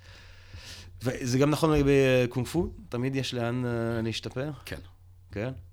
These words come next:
Speaker 1: זה לא... זה, תגיד, זה... בן כמה אתה, אם יורשה לי?
Speaker 2: ארבעים ושלוש.
Speaker 1: טוב,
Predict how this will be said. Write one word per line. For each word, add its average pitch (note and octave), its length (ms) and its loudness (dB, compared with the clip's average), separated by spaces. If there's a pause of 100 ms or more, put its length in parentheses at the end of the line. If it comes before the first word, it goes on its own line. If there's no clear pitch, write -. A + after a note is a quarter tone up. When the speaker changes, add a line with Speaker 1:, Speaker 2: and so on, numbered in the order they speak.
(840)
Speaker 1:
זה G#2+ 60 2
לא... D#3+ 100 8 (120)
זה, A#2+ 160 -4
תגיד, F3+ 260 6
זה... E3 80 6 (320)
בן A2+ 120 2
כמה E3 240 8
אתה, A#3+ 180 0 (100)
אם E3 220 -2
יורשה D#3 240 2
לי? G#3+ 120 0
Speaker 2:
ארבעים F#2+ 340 0
ושלוש. E2 480 -4
Speaker 1:
טוב, B2 160 2